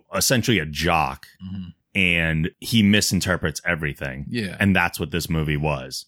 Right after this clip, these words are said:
Speaker 2: Like,
Speaker 1: It was
Speaker 2: he
Speaker 1: this misinterpretation of all this material.
Speaker 2: And he, I mean, you, it's, it, thematically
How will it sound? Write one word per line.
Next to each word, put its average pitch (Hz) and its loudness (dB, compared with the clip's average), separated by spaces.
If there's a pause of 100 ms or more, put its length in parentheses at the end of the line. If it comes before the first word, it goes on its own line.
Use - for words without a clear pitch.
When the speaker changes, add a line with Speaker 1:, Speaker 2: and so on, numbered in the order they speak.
Speaker 2:
Like, 135 0
Speaker 1:
It 104 4
was 104 6
Speaker 2:
he - 0
Speaker 1:
this 101 0
misinterpretation 98 2
of 76 -2
all 76 0
this 73 -4
material. 69 -4
Speaker 2:
And 165 0
he, 156 0
I 143 2
mean, 143 2
you, 123 2
it's, - -4
it, 101 -6
thematically 104 0